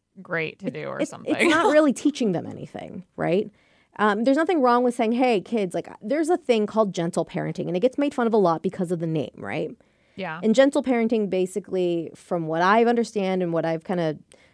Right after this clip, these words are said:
Speaker 2: dipped my toe in, 'cause I don't wanna say I've researched it, 'cause I haven't. I've just dipped my toe into hearing what other people do for ideas. Um, it's being able to listen to your kid, tell them what they're doing, establish boundaries, and then say, like, "Okay, like,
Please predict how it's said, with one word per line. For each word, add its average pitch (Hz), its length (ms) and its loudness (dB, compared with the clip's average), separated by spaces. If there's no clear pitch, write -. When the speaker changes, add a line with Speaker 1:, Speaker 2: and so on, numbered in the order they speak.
Speaker 2:
dipped 233 300 4
my 180 180 2
toe 175 260 2
in, 143 200 -2
'cause 151 300 -6
I - 80 -10
don't 170 80 -4
wanna 156 140 -4
say 147 120 -4
I've 147 100 -10
researched 160 440 -6
it, 131 80 -10
'cause - 120 -16
I 147 60 -4
haven't. - 460 -12
I've 156 180 -6
just - 180 -12
dipped - 180 -6
my 220 120 2
toe 190 260 2
into 165 240 -4
hearing 165 580 -4
what 185 300 0
other 190 140 0
people 185 280 -4
do 151 480 -6
for 170 220 -2
ideas. 135 500 -6
Um, 180 340 0
it's - 280 0
being 220 220 -2
able 208 260 2
to 180 440 -2
listen 233 380 -2
to 269 140 -8
your 262 80 -2
kid, 190 480 0
tell 220 220 2
them 247 160 2
what 226 160 0
they're 208 120 4
doing, 170 480 0
establish 208 540 0
boundaries, 170 760 0
and 175 220 -6
then 165 180 -2
say, - 140 -8
like, 190 240 -4
"Okay, 185 240 -2
like, 180 180 0